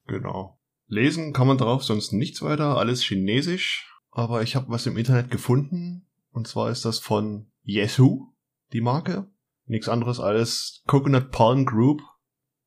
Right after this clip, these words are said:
Genau, der größte Produzent an Kokosnussöl,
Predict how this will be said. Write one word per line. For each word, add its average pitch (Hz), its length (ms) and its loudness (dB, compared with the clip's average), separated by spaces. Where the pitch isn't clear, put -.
Genau, 98 260 -6
der 98 800 -2
größte 113 800 0
Produzent 110 640 -2
an 113 420 0
Kokosnussöl, 113 1120 -2